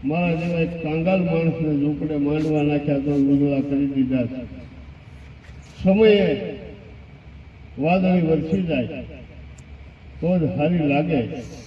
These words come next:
રામાયણની એક શોભાએ મને ભગુભાઈ કહે છે કે ઓણિયામાં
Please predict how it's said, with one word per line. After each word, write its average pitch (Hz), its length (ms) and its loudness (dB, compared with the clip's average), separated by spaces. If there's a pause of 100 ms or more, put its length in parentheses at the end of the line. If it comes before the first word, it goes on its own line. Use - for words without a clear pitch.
(1040)
રામાયણની 175 540 2
એક 165 160 2 (160)
શોભાએ 170 440 4
મને 160 220 4
ભગુભાઈ 160 640 2 (200)
કહે 175 200 0
છે 165 200 0
કે 143 100 -4
ઓણિયામાં 160 680 0